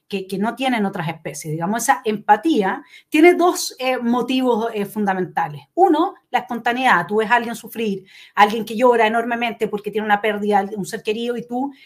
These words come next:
te conmueves, lo acompañas en su pasión, ¿no es cierto? Pero la otra es racional. Tú vas condicionando a la gente a través del adoctrinamiento a sentir empatía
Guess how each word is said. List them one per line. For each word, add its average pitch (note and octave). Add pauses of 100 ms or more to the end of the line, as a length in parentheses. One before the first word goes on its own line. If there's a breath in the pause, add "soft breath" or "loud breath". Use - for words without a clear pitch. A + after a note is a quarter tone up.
(120 loud breath)
te G#3+
conmueves, G3+
lo F3+
acompañas D#4+
en A#3+
su -
pasión, D#3
¿no E3
es D#3
cierto? D4+ (420 soft breath)
Pero D4
la E4+
otra E4
es D4+
racional. B3
Tú D4
vas F#4+
condicionando D4 (500)
a A3+
la A3
gente E4
a C#4
través C#4
del D#4
adoctrinamiento B3+
a G#3
sentir B3
empatía D#4